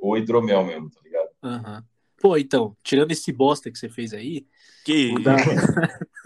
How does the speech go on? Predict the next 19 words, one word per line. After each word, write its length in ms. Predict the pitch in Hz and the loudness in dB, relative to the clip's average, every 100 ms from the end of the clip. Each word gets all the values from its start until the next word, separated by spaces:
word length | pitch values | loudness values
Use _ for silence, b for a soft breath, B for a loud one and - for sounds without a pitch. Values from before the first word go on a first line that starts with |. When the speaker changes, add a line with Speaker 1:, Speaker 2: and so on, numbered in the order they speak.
| 165 - | -4 0
Speaker 3:
Que 320 | 208 123 - 92 | -2 -2 -8 -8
isso? 120 | 131 | -2
Speaker 2:
Zoeira, 300 | 131 123 117 | -2 -2 -6
brincadeira. 480 | 120 - 127 117 240 | -10 -8 -2 4 4
Speaker 1:
Não, 120 | 143 | 6
ficou, 480 | 165 170 180 185 - | 6 6 6 4 4
ficou 360 | 196 180 190 | 2 6 4
porque 520 | 185 214 214 208 233 - | 4 0 4 6 6 6
a 100 | 170 | 2
gente 260 | 131 170 - | 2 0 -2
que 140 | 226 | -2
fez, 240 | 202 175 131 | 0 0 2
logicamente 600 | 120 123 151 135 151 175 | 0 2 2 2 2 2
ainda 200 | 185 185 | 0 0
fez 180 | 196 | 2
errado, 520 | 220 220 117 135 110 98 | 2 2 2 2 0 -6
então 320 | 98 - 113 | -8 -8 -2
por 200 | - 113 | -2 -2
isso 160 | 120 | -10